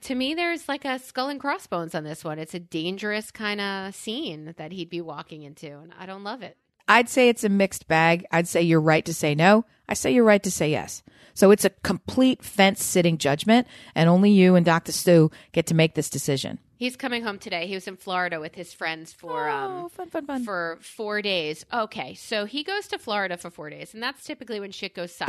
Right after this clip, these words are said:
Speaker 1: sideways here,
Speaker 2: typically every
Speaker 1: right?
Speaker 2: fucking week he goes to Florida for four days, but okay.
Speaker 1: You can tell him that, 'cause when I do, we fight about it. So,
Speaker 2: Oh,
Speaker 1: um,
Speaker 2: doubtful. Dubious.
Speaker 1: right.
Speaker 2: Okay.
Speaker 1: Dubious.
Speaker 2: Florida.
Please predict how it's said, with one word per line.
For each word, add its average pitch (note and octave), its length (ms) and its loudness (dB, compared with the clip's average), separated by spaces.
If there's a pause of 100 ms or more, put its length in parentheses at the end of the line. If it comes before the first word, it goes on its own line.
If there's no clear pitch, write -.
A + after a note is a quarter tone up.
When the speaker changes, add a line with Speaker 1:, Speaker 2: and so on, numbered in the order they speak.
(180)
Speaker 1:
sideways - 20 -
here, - 180 4
Speaker 2:
typically D#4+ 280 2
every C#4 160 4
Speaker 1:
right? A#3+ 80 -4
Speaker 2:
fucking D4 360 4
week F4 200 6
he A3 80 -4
goes F#3 200 2
to E3 80 -6
Florida F3+ 300 2
for D#3+ 100 -8
four E3 220 0
days, D#3 220 -2
but F#3 120 0
okay. D#3+ 380 -2 (580)
Speaker 1:
You C#4+ 160 -10
can E4 180 -12
tell A#3 200 -6
him F#3+ 100 -10
that, E3+ 220 -6
'cause C4+ 180 -10
when B3+ 140 -4
I B3+ 180 -2
do, A#3+ 500 -6 (120)
we G3 160 -10
fight D3+ 200 -8
about B2 240 -16
it. G2+ 100 -20
So, - 80 -14
Speaker 2:
Oh, D#3 720 0 (440)
Speaker 1:
um, D#3+ 100 -4 (180)
Speaker 2:
doubtful. - 560 -8 (120)
Dubious. F#3+ 360 0
Speaker 1:
right. D3+ 240 -4 (140)
Speaker 2:
Okay. - 320 -16 (200)
Speaker 1:
Dubious. G3+ 720 -4
Speaker 2:
Florida. A3+ 840 4